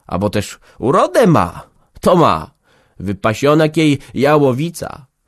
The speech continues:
biała na gębie, a ślepie to ma rychtyk jak te lnowe kwiatki, a mocna, że i nie jeden chłop jej nie uradzi. A bo to co robi?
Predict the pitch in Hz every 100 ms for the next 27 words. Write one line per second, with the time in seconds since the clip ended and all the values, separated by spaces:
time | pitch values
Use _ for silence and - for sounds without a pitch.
0 | _ 92 104 117 104 90 92 117 120 117
1 | 113 120 147 165 - _ 101 98 120 139
2 | 151 180 170 151 127 110 - 139 147 180
3 | 185 - 202 190 165 - 156 143 - 135
4 | 151 165 165 170 156 160 143 - - -
5 | - _ - 127 160 214 196 196 220 220
6 | 196 196 185 156 - 143 175 185 202 214
7 | 208 - 185 185 214 165 131 113 104 87
8 | 78 - - _ _ _ _ - 151 160
9 | 196 196 214 208 226 226 233 240 190 127
10 | 104 90 -